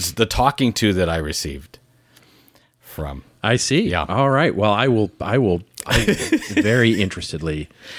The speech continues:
Speaker 2: listen to that. Yes.
Speaker 1: Yeah. So, but, but yeah, but
Speaker 2: Yeah.
Speaker 1: long story shor-, short, she said, I said my goal was to finish, that nobody, that I shouldn't have a goal time, that I should just finish because finishing is enough. And she said,
Speaker 2: Sure. It's like Rocky.
Speaker 1: Yeah.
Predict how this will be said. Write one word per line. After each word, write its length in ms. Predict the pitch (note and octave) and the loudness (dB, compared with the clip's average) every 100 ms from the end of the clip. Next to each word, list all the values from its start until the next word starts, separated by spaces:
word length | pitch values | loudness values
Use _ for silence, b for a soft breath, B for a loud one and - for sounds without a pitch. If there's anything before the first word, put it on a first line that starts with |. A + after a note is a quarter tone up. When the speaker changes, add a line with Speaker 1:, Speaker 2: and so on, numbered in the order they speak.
| B B - | B B -2
Speaker 2:
listen 400 | G#2 A2+ - F#2 | 2 4 4 2
to 140 | G2 | 2
that. 440 | E2+ G2+ C#2+ - F#2+ | 2 2 0 -6 -2
Yes. 420 | G2 C2 - - | -2 -2 -8 -8
Speaker 1:
Yeah. 180 | - D2 | -6 -6
So, 180 | - A#2+ | -4 -2
but, 220 | G2 C3 | -2 -4
but 100 | C#3 | 0
yeah, 220 | B2 E2 - | 0 0 -2
but 140 | B2+ | -2
Speaker 2:
Yeah. 180 | F#2+ D#2 | -2 -2
Speaker 1:
long 200 | B2+ C#3+ | 0 0
story 280 | - D3 A#2+ | 0 2 2
shor-, 300 | A2 B2 A#2 | 2 0 0
short, 420 | - A2+ F2+ - _ _ - _ | 0 2 2 0 _ _ -20 _
she 240 | - - A2 | -8 -2 -2
said, 440 | - G#2+ F#2+ F2 - _ _ _ _ _ _ - | 2 2 2 -2 -12 _ _ _ _ _ _ -2
I 160 | B2+ | 0
said 320 | C#3 B2 G#2+ | 0 0 0
my 160 | F#2 F#2+ | 2 0
goal 260 | F#2 G2 F#2 | 2 2 2
was 180 | E2+ - | 0 -4
to 80 | |
finish, 680 | - - E2 C2+ - - - _ _ | -10 -6 -6 -6 -12 -16 -18 _ _
that 140 | - F2+ | -4 0
nobody, 420 | G2+ A2 A#2 G#2 | 4 4 4 2
that 180 | G2 F#2+ | 0 2
I 80 | F#2 | 2
shouldn't 320 | - A2 G2 | 4 2 4
have 160 | G2+ | 2
a 60 | F2 | 2
goal 260 | E2+ E2+ F2+ | 2 2 2
time, 380 | E2 C#2+ C#2 - _ | -2 -4 -8 -14 _
that 100 | F2+ | -2
I 60 | F2 | -2
should 160 | - F2+ | -2 -2
just 200 | G#2+ - | -2 0
finish 260 | G#2 - | 0 0
because 300 | - F2+ E2 | -2 -2 -2
finishing 380 | - F2+ - F2+ | -2 -2 0 0
is 100 | E2+ | 0
enough. 300 | F2+ G#2 - | 4 2 2
And 180 | - F2 | -4 -6
she 120 | - | -4
said, 360 | E2 - D#2 - _ _ - | -4 -4 -4 -8 _ _ -10
Speaker 2:
Sure. 160 | - F#2+ | 0 0
It's 120 | - | 0
like 120 | B2 | 0
Rocky. 280 | A#2+ G#2+ - | 0 0 0
Speaker 1:
Yeah. 120 | - | -2